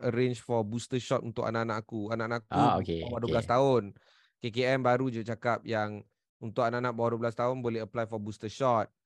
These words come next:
Speaker 1: So, aku mau apply lah for booster shot.
Speaker 2: Hmm.
Speaker 1: So, okay lah. That was the first time aku buka My Sejahtera in such a long time.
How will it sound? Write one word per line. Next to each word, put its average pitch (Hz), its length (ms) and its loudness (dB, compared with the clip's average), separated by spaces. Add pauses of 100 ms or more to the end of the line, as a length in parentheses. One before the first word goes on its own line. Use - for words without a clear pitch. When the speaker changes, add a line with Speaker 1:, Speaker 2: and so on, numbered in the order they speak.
(240)
Speaker 1:
So, 104 80 -8
aku 120 160 -6
mau 143 80 0
apply 101 240 -4
lah 113 240 4
for 117 80 0
booster 113 320 -6
shot. 104 400 0 (400)
Speaker 2:
Hmm. 101 80 -4
Speaker 1:
So, 113 480 2
okay 170 160 0
lah. 180 160 6
That 175 160 2
was 147 80 -2
the 156 80 0
first 156 240 -4
time 160 480 -2
aku 131 160 -6
buka 143 480 0
My 135 160 -2
Sejahtera 135 480 0
in 131 160 -4
such - 400 -2
a 117 160 -6
long 117 400 -4
time. 87 320 -6